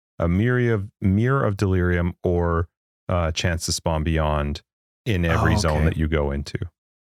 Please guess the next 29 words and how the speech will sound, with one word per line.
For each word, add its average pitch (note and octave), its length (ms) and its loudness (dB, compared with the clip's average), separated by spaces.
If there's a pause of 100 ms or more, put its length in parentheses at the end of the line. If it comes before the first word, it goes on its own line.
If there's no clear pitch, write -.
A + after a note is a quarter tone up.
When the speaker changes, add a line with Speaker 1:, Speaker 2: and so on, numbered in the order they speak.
(120)
Speaker 2:
I G#2+ 80 -2
remember B2 420 0
the G#2+ 160 -2
last A2 320 0
time A#2 240 -2
they G2 160 2
did F2 280 -2
that, E2 300 -2 (460)
um, E2+ 580 -4
I G2 120 -2
was G2 140 -4
excited G2+ 480 -4
for D#2+ 100 -6
that, - 240 -6 (140)
right? D#2+ 240 -4 (160)
Because F#2+ 300 -4
you F#2+ 60 0
know E2 120 -4
me, E2 180 -2
I E2 60 0
love E2+ 220 -2
the F2+ 80 -4
bosses D#2+ 560 -2
and D#2+ 100 -8
I D#2 40 -4
love D#2+ 240 -4
this. E2 300 -2
And F2 120 -2
then E2+ 220 -2